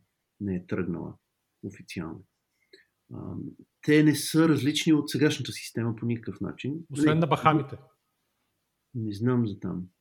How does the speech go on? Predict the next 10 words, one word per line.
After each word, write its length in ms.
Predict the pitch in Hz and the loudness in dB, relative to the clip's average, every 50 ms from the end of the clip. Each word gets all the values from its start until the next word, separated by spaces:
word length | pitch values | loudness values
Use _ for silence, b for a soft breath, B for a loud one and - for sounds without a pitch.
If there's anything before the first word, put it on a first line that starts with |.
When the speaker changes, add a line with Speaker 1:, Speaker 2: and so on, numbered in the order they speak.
| _ _ _ _ - | _ _ _ _ -12
Speaker 1:
Да. 140 | - - 123 | -8 -4 -2
Speaker 2:
Има, 180 | 127 165 175 | 0 0 0
да. 320 | 127 135 143 143 - - - - | 0 -2 -2 -2 -6 -8 -2 0
Пя-, 220 | 147 147 147 - - | 0 0 0 0 4
пясъчният 540 | 156 156 156 190 170 - 180 156 131 120 | 4 4 4 2 -2 -2 -2 -2 -2 -2
долар. 260 | - 117 110 107 107 - - _ _ | -2 -4 -6 -6 -8 -12 -16 _ _
Не 60 | 110 | -12
го 100 | 101 113 | -8 -6
ли 80 | 135 175 | -4 -4
знаеш? 360 | 202 214 175 - - - - | -4 -4 -6 -6 -8 -12 -18